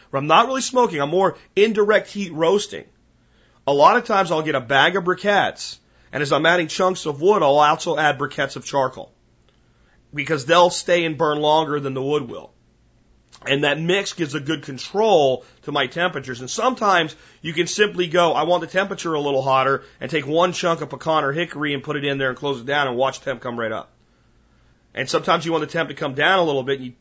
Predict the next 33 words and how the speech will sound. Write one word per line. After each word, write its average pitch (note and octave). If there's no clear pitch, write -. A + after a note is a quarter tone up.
you C3+
reach D#3+
in E3
with D3+
some A#2+
tongs E3
and C3
move F3+
a D3
hot D#3
piece F3
of C#3+
wood E3+
off E3
to D3+
a C#3+
lower D3+
temperature C#3+
side D3
of B2+
the, A#2+
of A#2+
the A#2
firebox D3
where A#2+
it's -
not D3
quite C#3+
as, A#2+
as B2
burning D#3
as B2+
hot, A2